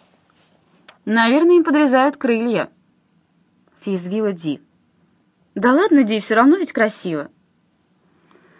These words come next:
«Это то, что называют отелем курорта фантазии», объяснил Шелдрейк. «Очень популярно у больших корпораций, которые хотят отметить лучших управляющих и продавцов. Называется,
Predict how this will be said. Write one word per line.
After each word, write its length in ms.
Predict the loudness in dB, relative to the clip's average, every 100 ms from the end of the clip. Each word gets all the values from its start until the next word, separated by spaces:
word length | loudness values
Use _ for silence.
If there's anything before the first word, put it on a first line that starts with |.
| _ _ _ _ _ _
«Это 220 | -4 -2
то, 160 | 0 0
что 140 | 0
называют 440 | -2 0 0 0 0
отелем 320 | 0 0 0
курорта 460 | -2 0 0 -4
фантазии», 760 | -4 -4 -2 -4 -4 -6 -10 -12 -10
объяснил 500 | -8 -8 -6 -6 -6
Шелдрейк. 560 | -6 -6 -6 -10 -12 _ _ _ -20 _ _ -4
«Очень 360 | -2 2 2
популярно 560 | 2 2 4 4 2 2
у 40 |
больших 380 | 2 0 0 -6
корпораций, 720 | -6 0 2 2 0 -4 -10
которые 300 | -8 -4 -2
хотят 260 | -2 -2 -2
отметить 440 | 0 0 0 -4
лучших 340 | -6 -6 -6 -6
управляющих 720 | -2 0 0 -2 -4 -8 -8
и 60 |
продавцов. 600 | -6 -2 -2 -4 -10 -10 -16 _ _ _ -2
Называется, 880 | 0 2 2 4 2 0 -2 -2